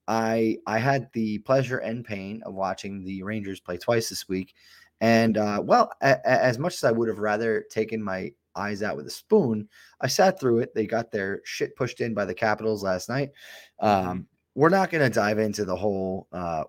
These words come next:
Speaker 1: why they are what they are now. There's just, frankly, there's not enough time. But
Speaker 2: Yeah.
Speaker 1: tonight
Speaker 2: Tell us
Speaker 1: was
Speaker 2: about
Speaker 1: interesting.
Speaker 2: the positive, great thing you wanna
Speaker 1: Yeah,
Speaker 2: talk
Speaker 1: so
Speaker 2: about.
Speaker 1: tonight was great. Tonight was the Rangers home opener, and, um, uh,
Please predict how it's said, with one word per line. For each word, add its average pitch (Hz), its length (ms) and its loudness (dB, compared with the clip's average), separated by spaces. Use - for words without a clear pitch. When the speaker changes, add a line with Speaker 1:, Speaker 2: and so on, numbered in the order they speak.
Speaker 1:
why 92 420 0
they 95 200 -4
are 98 280 -4
what 98 180 -8
they 85 140 -6
are 82 180 -2
now. 101 380 -4
There's 101 200 -4
just, 104 300 -2
frankly, 143 480 -4
there's 151 200 -2
not 151 100 0
enough 120 180 -2
time. 147 320 -6
But 113 180 4
Speaker 2:
Yeah. 113 200 -10
Speaker 1:
tonight 180 300 4
Speaker 2:
Tell 208 80 4
us 214 80 -2
Speaker 1:
was 123 140 4
Speaker 2:
about 117 100 2
Speaker 1:
interesting. 92 300 -4
Speaker 2:
the - 60 -6
positive, 165 520 0
great 143 400 -2
thing 117 240 -4
you 95 120 -12
wanna 123 120 8
Speaker 1:
Yeah, 78 180 4
Speaker 2:
talk - 140 -8
Speaker 1:
so - 140 2
Speaker 2:
about. 127 80 4
Speaker 1:
tonight 170 280 2
was 135 140 4
great. 110 160 6
Tonight 131 220 0
was 135 120 0
the 123 80 0
Rangers 123 320 0
home 104 180 -2
opener, 90 540 -6
and, 95 440 -6
um, 80 340 -6
uh, 87 80 2